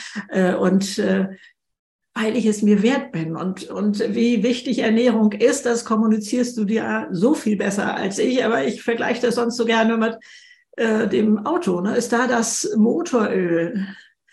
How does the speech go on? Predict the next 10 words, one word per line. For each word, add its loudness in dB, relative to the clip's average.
wichtiger 2
als -4
das, 0
was -4
ich -2
auf -4
meinen 4
Salat 0
tue? -2
Oder 4